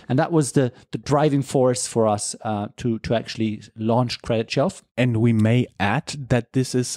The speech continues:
Speaker 2: a pretty bad situation for the German economy, just because we have a lot of small and medium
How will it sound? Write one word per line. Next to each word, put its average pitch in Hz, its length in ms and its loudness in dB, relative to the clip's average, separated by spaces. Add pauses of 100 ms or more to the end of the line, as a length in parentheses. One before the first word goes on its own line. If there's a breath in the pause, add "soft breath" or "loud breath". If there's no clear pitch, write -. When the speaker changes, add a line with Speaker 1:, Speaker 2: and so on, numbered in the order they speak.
Speaker 2:
a 113 180 0
pretty 123 280 -2
bad 107 420 -2
situation 117 560 -4
for 113 140 -4
the 98 100 -6
German 113 400 0
economy, 151 560 2 (320 loud breath)
just - 240 0
because 120 460 -2
we 123 100 2
have 113 140 2
a 113 40 -4
lot 110 220 0
of 107 100 -2
small 120 380 -2
and 104 180 -2
medium 117 380 0